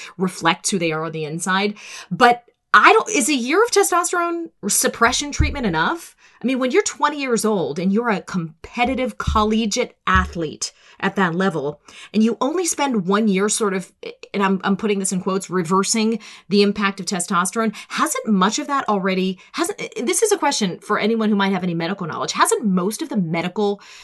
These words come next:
um, not medical, uh, physical development happened by age twenty? Haven't the, hasn't the bone density developed in a different way than a, than a biological woman's? Hasn't, hasn't the muscle formed in different way? I mean,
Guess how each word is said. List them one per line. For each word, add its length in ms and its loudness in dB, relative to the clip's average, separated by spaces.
um, 120 -4
not 140 -8
medical, 380 -8
uh, 180 2
physical 420 -4
development 480 -4
happened 720 -4
by 120 -4
age 320 -4
twenty? 480 -6
Haven't 360 0
the, 320 2
hasn't 320 -2
the 160 -2
bone 360 4
density 440 -2
developed 420 0
in 80 0
a 60 0
different 320 -2
way 320 2
than 180 0
a, 120 -4
than 100 -2
a 60 4
biological 720 4
woman's? 480 0
Hasn't, 380 -2
hasn't 300 -2
the 60 0
muscle 560 4
formed 720 0
in 180 2
different 300 -4
way? 120 -2
I 100 4
mean, 260 -4